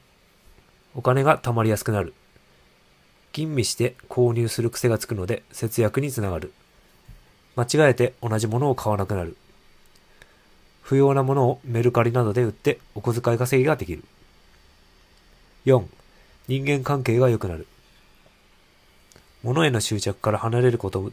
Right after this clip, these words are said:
でもあるので、人との付き合い方も軽やかになっていくと言われている。五、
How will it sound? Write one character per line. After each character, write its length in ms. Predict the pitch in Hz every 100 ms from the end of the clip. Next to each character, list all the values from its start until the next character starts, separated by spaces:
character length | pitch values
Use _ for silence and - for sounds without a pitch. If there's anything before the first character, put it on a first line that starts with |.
| -
で 80 | 95
も 120 | 98
あ 40 |
る 60 | 95
の 100 | 90
で、 180 | 104 110 _ _ _ _ _ _ _
人 240 | - 139
と 100 | 131
の 160 | 139 147 _
付 260 | - - 120
き 20 |
合 80 | 117
い 60 | 120
方 220 | 110 101
も 180 | 123 -
軽 240 | - 120 123
や 100 | 104
か 120 | 101
に 60 | 98
な 80 |
っ 40 | 98
て 140 | -
い 60 | 110
く 60 |
と 220 | - 156 -
言 120 | 110
わ 60 | 87
れ 60 |
て 100 | 85
い 80 | 85
る。 100 | 78 - _ _ _ _ _ _ _ _ _ _ _ _
五、 180 | 123